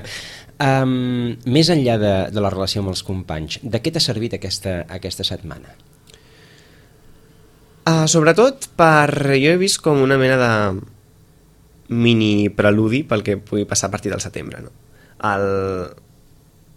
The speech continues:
Speaker 2: haver d'anar a llocs nous, sense saber amb què et trobaràs, ni amb qui et trobaràs, i a veure, doncs, això, trobar-te amb persones que, eh, són notablement molt més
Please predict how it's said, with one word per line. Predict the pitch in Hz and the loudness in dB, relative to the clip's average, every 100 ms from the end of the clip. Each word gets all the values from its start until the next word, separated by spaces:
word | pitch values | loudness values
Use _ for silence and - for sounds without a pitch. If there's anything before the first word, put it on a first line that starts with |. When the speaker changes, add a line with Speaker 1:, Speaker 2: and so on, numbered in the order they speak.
| - | -8
Speaker 2:
haver | 107 107 113 | -4 0 2
d'anar | 113 107 104 | 4 2 2
a | 101 | 2
llocs | 104 101 - - | 0 -2 -6 -6
nous, | 110 110 139 - - - - | -4 -4 -6 -10 -12 -12 -14
sense | - 101 107 98 | -10 -6 -2 -2
saber | 95 98 98 101 101 98 95 - - - - | -2 -2 0 2 2 0 -2 -4 -12 -20 -10
amb | 107 | -4
què | 110 | -4
et | |
trobaràs, | 110 107 98 113 135 - | 0 0 2 0 -4 -4
ni | 110 | -2
amb | 98 | -2
qui | 98 | -4
et | - | -2
trobaràs, | 104 98 107 151 - - - - - _ _ _ _ _ _ _ | 0 0 -2 -6 -14 -20 -20 -20 -20 _ _ _ _ _ _ _
i | 143 127 117 | 2 4 4
a | 107 | 4
veure, | 104 104 123 | 4 2 2
doncs, | 123 101 95 - | 0 -2 -6 -8
això, | - - 90 | -8 -10 -2
trobar-te | 113 117 131 | 0 2 2
amb | 131 | 0
persones | 117 131 117 110 - | 0 2 2 0 0
que, | 113 104 98 92 - _ _ _ _ _ _ _ _ _ | 2 2 0 -4 -12 _ _ _ _ _ _ _ _ _
eh, | 107 92 - - | -6 -6 -8 -8
són | 110 | -6
notablement | 110 - 101 101 101 | -4 -4 -4 -2 -2
molt | 101 101 | -2 0
més | 101 98 | -2 -2